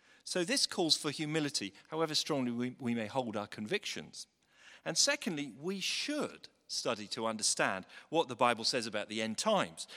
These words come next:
because it has a massive impact on your life, how you understand it, how you spend your time, how you spend your money, whether you're basically optimistic about life in this world or basically pessimistic,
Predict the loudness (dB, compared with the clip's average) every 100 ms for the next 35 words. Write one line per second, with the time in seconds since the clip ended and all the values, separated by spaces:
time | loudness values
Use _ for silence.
0 | -18 -4 2 4 4 2 0 4 6 6
1 | 4 4 6 6 2 2 -2 -2 -6 -6
2 | -12 -18 _ -20 -6 0 4 4 6 6
3 | 6 -2 -12 -16 -20 -20 2 4 4 2
4 | 2 2 6 6 4 0 -2 -12 -20 -4
5 | 0 2 2 2 2 -2 0 4 6 4
6 | -2 -4 0 4 4 4 0 0 2 6
7 | 6 6 2 -6 -18 0 0 2 0 2
8 | 2 2 0 -4 -2 -2 2 6 6 6
9 | 4 6 6 8 6 6 2 2 2 4
10 | 4 2 -6 -14 0 4 6 4 2 -6
11 | 0 2 2 0 0 -2 -10 -14